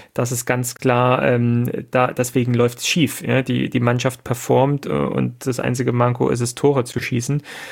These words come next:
Da sucht man in meiner Welt halt dann wirklich nur nach so, nach so Störfeuern, um's irgendwie, äh, erklärbar zu machen. Auch ein, auch ein Co-Trainer, den Jens Hertel mitbringen hätte können, äh, hätte keine Tore geschossen, ja? Und, ähm,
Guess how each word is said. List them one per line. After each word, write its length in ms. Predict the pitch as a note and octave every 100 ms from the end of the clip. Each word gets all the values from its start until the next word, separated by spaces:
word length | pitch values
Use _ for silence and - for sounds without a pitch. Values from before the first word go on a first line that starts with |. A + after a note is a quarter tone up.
| -
Da 80 | -
sucht 280 | - D3 -
man 240 | B2+ B2
in 240 | - - C3+
meiner 340 | B2 B2 A#2+
Welt 220 | A#2+ A#2+
halt 160 | B2 A#2+
dann 160 | A#2
wirklich 240 | A#2+ A#2+ A#2
nur 160 | A#2+ A#2+
nach 160 | A#2
so, 220 | - A#2+
nach 160 | B2 A#2
so 140 | -
Störfeuern, 640 | A#2+ - B2 B2 B2 A#2+ A#2+
um's 160 | A#2+
irgendwie, 580 | - C3+ D#3 B2 B2 B2
äh, 240 | - B2+ C3
erklärbar 600 | B2 - B2 B2 B2 A#2
zu 140 | -
machen. 320 | B2 A#2+ C#3 - - - - -
Auch 180 | C3+ C#3
ein, 220 | C3+ -
auch 140 | C#3
ein 100 | C3
Co-Trainer, 640 | C3 D#3+ E3 - B2+ C3+ C#3
den 320 | C#3+ C3 C3
Jens 260 | C#3 B2+ -
Hertel 200 | C#3 C3
mitbringen 460 | C3+ - D3 C3+
hätte 220 | B2+ B2+
können, 380 | B2 - C3 C3+
äh, 340 | D3 C3+ C3+ C3
hätte 200 | B2 B2
keine 280 | - C3
Tore 240 | B2 C3+ A#2+
geschossen, 420 | A2+ B2 A#2 A2+
ja? 140 | A2+ C3
Und, 600 | C#3+ - B2 A#2+ A#2+ -
ähm, 680 | A2 - - - - -